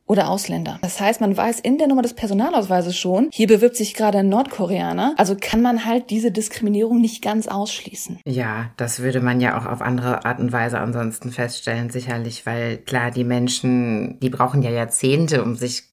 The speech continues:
Speaker 2: komplett zu hundert Prozent in die südkoreanische Gesellschaft einzugewöhnen.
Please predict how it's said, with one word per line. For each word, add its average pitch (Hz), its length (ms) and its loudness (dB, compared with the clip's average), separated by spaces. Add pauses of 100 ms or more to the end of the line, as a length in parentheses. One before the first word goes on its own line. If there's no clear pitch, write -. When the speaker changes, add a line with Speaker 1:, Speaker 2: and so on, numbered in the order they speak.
Speaker 2:
komplett 143 640 0
zu - 120 -6
hundert 147 500 2
Prozent 151 640 4 (100)
in 117 120 -2
die 117 100 -2
südkoreanische 110 720 -6
Gesellschaft 117 460 -6
einzugewöhnen. 110 800 -6